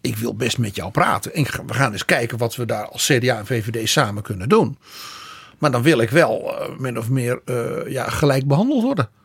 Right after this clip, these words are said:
Dus fifty fifty. Wat natuurlijk, gelet op de verhoudingen, natuurlijk een over, eh, compensatie voor het C D A was. En de tweede was, eh, ja, die P V V.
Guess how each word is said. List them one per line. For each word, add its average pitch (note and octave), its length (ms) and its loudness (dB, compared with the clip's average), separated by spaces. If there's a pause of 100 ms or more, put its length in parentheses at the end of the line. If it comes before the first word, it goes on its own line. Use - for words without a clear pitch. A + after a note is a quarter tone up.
(260)
Dus D3 240 2
fifty C3+ 320 2
fifty. A#3 480 0 (180)
Wat B2+ 100 2
natuurlijk, B2 300 0
gelet C3 220 4
op C3 100 0
de A2+ 120 -2 (220)
verhoudingen, B2+ 640 4 (300)
natuurlijk - 300 -4
een E3+ 180 -2
over, D3+ 420 6 (220)
eh, - 160 -4 (140)
compensatie B2+ 600 4
voor C3 140 0
het B2 100 -2
C C#3+ 160 0
D - 80 -4
A - 180 -6
was. - 180 -18 (580)
En - 80 -4
de A#2+ 80 -2
tweede G#3 360 4
was, F#2 380 -2
eh, - 100 -4 (1500)
ja, - 180 -2
die A#2 120 0
P - 100 0
V A#2+ 300 0
V. D#3 320 4